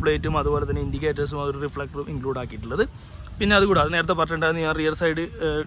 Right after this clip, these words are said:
ഫ്രണ്ടും ബാ-, ബാക്കും, ഏഹ്, ഡിസ്ക് പ്ലേ-, ഡിസ്ക് ഉള്ളതാണെന്ന് പറഞ്ഞിട്ടുണ്ടായിരുന്നു. ഇതിൻ്റെ പിൻഭാഗത്തെ ഡിസ്കിൻ്റെ ഡയമീറ്റർ വരുന്നത് ഇരുന്നൂറ്റി നാൽപത് എം എം ആണ്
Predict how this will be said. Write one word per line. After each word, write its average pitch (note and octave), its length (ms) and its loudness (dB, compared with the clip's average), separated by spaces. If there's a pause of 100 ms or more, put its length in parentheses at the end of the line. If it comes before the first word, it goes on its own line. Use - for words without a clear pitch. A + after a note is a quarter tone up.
(280)
ഫ്രണ്ടും E3+ 320 0 (140)
ബാ-, D3+ 320 2
ബാക്കും, D3+ 340 -2 (760)
ഏഹ്, C#3+ 260 0
ഡിസ്ക് D#3 240 -2
പ്ലേ-, F3+ 180 6 (160)
ഡിസ്ക് E3 220 0
ഉള്ളതാണെന്ന് E3 380 6
പറഞ്ഞിട്ടുണ്ടായിരുന്നു. C#3 520 -2
ഇതിൻ്റെ D#3+ 240 0
പിൻഭാഗത്തെ E3 460 4
ഡിസ്കിൻ്റെ D#3+ 360 -2
ഡയമീറ്റർ D3+ 440 -2
വരുന്നത് C3+ 280 -4 (460)
ഇരുന്നൂറ്റി F#3+ 400 0
നാൽപത് E3+ 340 6
എം D3 160 2
എം C#3 140 -2
ആണ് C#3 80 -4